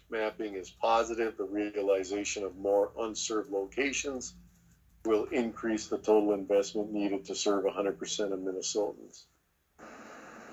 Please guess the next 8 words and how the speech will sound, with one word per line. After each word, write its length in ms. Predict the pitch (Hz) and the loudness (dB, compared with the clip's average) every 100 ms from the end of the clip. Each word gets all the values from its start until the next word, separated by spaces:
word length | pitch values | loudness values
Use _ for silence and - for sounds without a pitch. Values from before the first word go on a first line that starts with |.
| - - _ | -20 -20 _
Um, 400 | 98 98 95 95 - | -6 -4 -4 -6 -4
and 140 | 107 101 | -2 2
so 200 | - 110 | 6 8
that 180 | 113 117 | 8 6
mapping 440 | 120 113 113 107 | 4 4 2 2
is 160 | 98 92 | 0 4
going 380 | 110 104 104 | 6 6 6
on 440 | 101 104 104 104 | 6 6 6 4